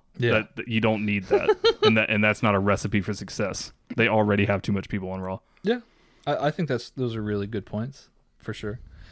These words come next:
Speaker 1: Thank you, Dan, for your questions, uh, and hot, and hot takes.
Speaker 2: Mm-hmm. Dan, you, you understood the assignment on these spicy takes. I appreciate it.
Speaker 1: <laughs> Absolutely.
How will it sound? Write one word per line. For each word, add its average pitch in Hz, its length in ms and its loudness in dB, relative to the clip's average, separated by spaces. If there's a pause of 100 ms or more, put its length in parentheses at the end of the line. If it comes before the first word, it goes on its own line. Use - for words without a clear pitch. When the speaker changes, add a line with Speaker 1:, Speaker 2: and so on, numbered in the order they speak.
(200)
Speaker 1:
Thank 156 200 2
you, 151 80 2
Dan, 135 380 4
for 131 180 0
your 120 100 2
questions, 127 600 0
uh, 117 260 0
and 107 100 -2
hot, 127 200 -4
and 113 120 -2
hot 117 260 -2
takes. 127 340 2
Speaker 2:
Mm-hmm. 123 260 2
Dan, 117 180 4
you, 120 240 4
you 127 200 4
understood 117 360 2
the 104 100 2
assignment 98 460 -2
on 104 120 -6
these 101 180 -6
spicy 101 400 -4
takes. - 300 -8
I 104 80 0
appreciate - 480 0
it. - 100 -2 (320)
Speaker 1:
<laughs> - 260 -20
Absolutely. 107 760 -6